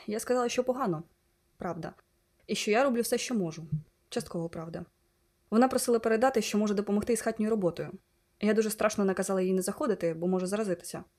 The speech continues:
Хай, не знаю, помолиться за його душу. Порекомендувала мені такого не казати. Взагалі. Великий холодильник гудів,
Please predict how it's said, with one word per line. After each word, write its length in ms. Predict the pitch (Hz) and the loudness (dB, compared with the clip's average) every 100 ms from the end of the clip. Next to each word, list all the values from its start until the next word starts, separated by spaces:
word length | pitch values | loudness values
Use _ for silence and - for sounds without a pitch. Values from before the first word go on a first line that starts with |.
| _ _ _ _ _ | _ _ _ _ _
Хай, 400 | - 196 180 180 - | 0 2 2 0 -4
не 140 | 196 190 | 2 4
знаю, 280 | 180 175 170 | 4 2 0
помолиться 640 | - 233 196 196 180 180 | 2 4 6 4 0 -4
за 100 | 175 | -4
його 200 | 170 175 | -2 -4
душу. 360 | 170 160 - 196 _ _ _ _ _ - | -6 -10 -12 -16 _ _ _ _ _ -4
Порекомендувала 680 | 202 196 190 185 190 220 | -2 0 2 2 2 0
мені 160 | 220 202 | 2 0
такого 280 | 190 202 214 | 0 -2 -2
не 80 | |
казати. 400 | 202 190 165 180 180 _ _ _ _ _ - | -4 -4 -6 -8 -14 _ _ _ _ _ -6
Взагалі. 420 | 185 190 175 - _ _ _ _ _ _ _ _ _ _ _ _ _ | -2 0 -2 -6 _ _ _ _ _ _ _ _ _ _ _ _ _
Великий 320 | 214 254 262 | 4 4 2
холодильник 460 | - 220 214 220 202 | 0 4 4 2 2
гудів, 380 | 202 196 277 | 0 -2 -4